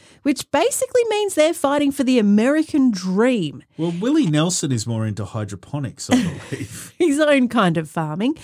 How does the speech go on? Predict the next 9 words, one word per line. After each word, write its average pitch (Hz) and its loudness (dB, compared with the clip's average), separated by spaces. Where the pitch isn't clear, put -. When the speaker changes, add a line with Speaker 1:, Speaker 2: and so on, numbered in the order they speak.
Speaker 1:
So 285 2
he 339 -2
joined 277 2
with 226 0
John 226 2
Mellencamp 196 0
and 190 0
Neil 185 2
Young 165 0